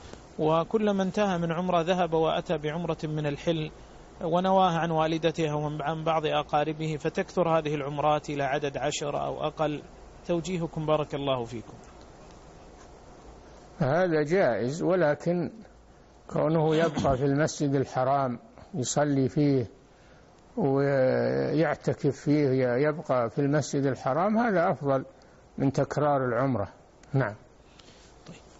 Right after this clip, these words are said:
Speaker 1: وهذا سائل يسأل يقول: "هل حافظ القرآن إذا نسي القرآن وانشغل عنه هل يأثم عند الله تبارك وتعالى؟"
Speaker 2: لا يأثم بذلك، لكن يكون قد زالت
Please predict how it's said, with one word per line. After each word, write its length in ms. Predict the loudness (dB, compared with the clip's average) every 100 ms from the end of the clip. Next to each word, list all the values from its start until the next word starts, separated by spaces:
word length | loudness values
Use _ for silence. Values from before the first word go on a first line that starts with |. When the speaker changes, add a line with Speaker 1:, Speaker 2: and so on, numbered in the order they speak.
| -6
Speaker 1:
وهذا 300 | 0 2 0
سائل 320 | 2 2 2
يسأل 280 | 0 0 -2
يقول: 300 | -2 0 0
"هل 340 | 0 0 -2 -6
حافظ 420 | -4 -2 -2 -2
القرآن 540 | -4 0 0 0 -2 -2
إذا 320 | -4 -2 -2
نسي 360 | -4 -2 0 -2
القرآن 540 | -2 -4 0 0 0
وانشغل 520 | -2 -4 -4 -2 -2
عنه 280 | -2 -4 -6 -12 -20 -20 -4
هل 140 | 0 2
يأثم 340 | 2 0 -2
عند 240 | -2 -2
الله 340 | 0 2 0 -2
تبارك 480 | -8 -2 0 0 -2
وتعالى؟" 600 | -4 -4 -2 -2 -2 -6 -14 -20 -20 -20 -20 -20 -20 -20 -20 -20 -20 -20 -20 -20 -20 -20 -20 -20 -20 -20 -2
Speaker 2:
لا 260 | 2 4 4
يأثم 520 | 4 4 2 2 2
بذلك، 560 | 2 2 2 2 0
لكن 440 | 2 2 2 0 2
يكون 720 | 0 2 2 2 2 2 0
قد 220 | 0 -2
زالت 640 | 0 2 2 2 -2 -6